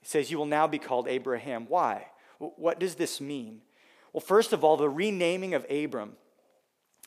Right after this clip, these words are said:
it, it reflects a relationship, a master-servant relationship. For someone to bestow upon you a name means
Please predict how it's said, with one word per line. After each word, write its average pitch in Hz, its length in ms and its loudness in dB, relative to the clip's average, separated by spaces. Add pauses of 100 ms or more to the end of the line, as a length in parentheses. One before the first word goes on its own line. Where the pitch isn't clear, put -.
(120)
it, 175 160 0
it 180 120 2
reflects 160 520 4
a 151 80 -2
relationship, 139 880 -4 (680)
a 135 80 -2
master-servant 156 1300 2 (400)
relationship. 117 840 -6 (1120)
For 160 120 -2
someone 208 340 4
to - 80 -6
bestow 175 400 4
upon 165 320 4
you 151 140 -2
a - 20 0
name 135 400 -2
means 143 380 -6